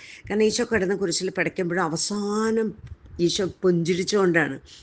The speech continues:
ആത്മാവ് വെടിയണേ. കാരണം അതായത് പൂർത്തീകരിച്ചു.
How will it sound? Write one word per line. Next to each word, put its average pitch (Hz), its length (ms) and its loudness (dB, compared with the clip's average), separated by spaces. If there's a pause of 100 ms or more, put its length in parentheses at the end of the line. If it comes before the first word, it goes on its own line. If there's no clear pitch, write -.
(220)
ആത്മാവ് 151 400 0
വെടിയണേ. 139 460 2
കാരണം 160 240 -2
അതായത് 190 400 2
പൂർത്തീകരിച്ചു. 240 720 4